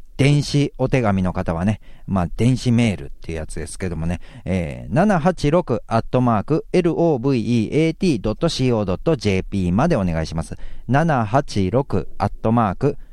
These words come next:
エルオーブイイエーティードットシーオードットジェーピーまでお願いします。えー、下ネタ、ふつおた、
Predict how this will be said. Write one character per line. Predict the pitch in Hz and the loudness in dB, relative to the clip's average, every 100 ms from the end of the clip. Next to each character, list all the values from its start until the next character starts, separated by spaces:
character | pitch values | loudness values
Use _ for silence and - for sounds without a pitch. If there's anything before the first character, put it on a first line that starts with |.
| - - | -20 -2
エ | 127 | 0
ル | 131 120 | 0 0
オ | 131 120 | 0 2
ー | 98 | 0
ブ | 123 117 | 0 0
イ | |
イ | 92 117 107 90 | 0 2 2 0
エ | 123 135 | 2 2
ー | 143 | 2
テ | 190 | 0
ィ | 147 | 0
ー | 82 | 0
ド | 90 | -4
ッ | - - | -2 0
ト | 175 | 0
シ | - - 107 | -2 -2 0
ー | 92 | 0
オ | |
ー | |
ド | 90 | -2
ッ | 90 - | -4 0
ト | 156 | 0
ジ | 101 | 2
ェ | 95 | 0
ー | - | 0
ピ | 95 90 | -2 0
ー | |
ま | 85 131 | 2 2
で | 190 156 | 4 2
お | 101 | 2
願 | 87 82 82 | 0 0 0
い | 82 | -2
し | - | -2
ま | 123 | -2
す。 | 143 101 - - - | 0 -2 -4 -8 -2
え | 101 98 90 | 2 2 2
ー、 | |
下 | - 120 131 139 | 2 2 4 4
ネ | 139 123 | 2 2
タ、 | 131 131 127 | 2 2 0
ふ | 123 | -4
つ | - 127 | 0 0
お | 117 | 0
た、 | - 110 110 | 2 2 2